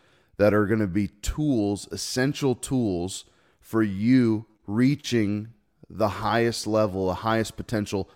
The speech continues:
for me reaching the highest level, the highest potential for our life and obtaining all the things that we can have, because it can't be obtained the way that you and I think it has to be. You know, I was talking to my pastor the other day.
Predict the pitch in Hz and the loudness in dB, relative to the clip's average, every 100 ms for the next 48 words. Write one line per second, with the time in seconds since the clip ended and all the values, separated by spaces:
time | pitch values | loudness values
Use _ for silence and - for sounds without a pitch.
0 | _ - 110 113 139 127 92 92 104 120 | _ -4 0 4 6 4 2 -2 0 0
1 | 117 113 104 85 - 107 117 110 - 107 | 0 -2 -2 -4 -2 0 2 0 0 0
2 | 92 95 95 104 110 101 - 92 113 107 | 0 -2 0 0 0 -2 -6 -4 -2 -2
3 | - 87 85 - _ - 98 90 95 95 | -4 -8 -10 -16 _ -6 -2 0 0 2
4 | 101 95 - - 92 87 - - 117 123 | 0 0 -4 -8 -8 -8 0 2 4 2
5 | 107 98 98 90 95 98 90 82 87 92 | 0 0 -2 -4 -6 -6 -4 -6 -8 -6
6 | 107 98 - - - 120 147 135 - 139 | -4 -4 -8 -10 -6 0 2 0 -6 -2
7 | 143 - 151 123 - 147 131 110 101 110 | -2 0 0 0 -2 -2 0 -2 -4 -8
8 | _ _ - 123 120 120 117 90 110 113 | _ _ -2 2 4 4 4 0 -2 0
9 | 104 104 151 160 - 78 - - 67 67 | 0 -2 -2 -2 -2 -6 -8 -12 -12 -14
10 | _ _ _ _ _ - 107 117 135 123 | _ _ _ _ _ -4 -2 0 4 4
11 | 110 113 110 131 135 143 113 104 90 82 | 4 -2 -2 -2 -2 -4 -2 -2 0 -2
12 | 71 | -6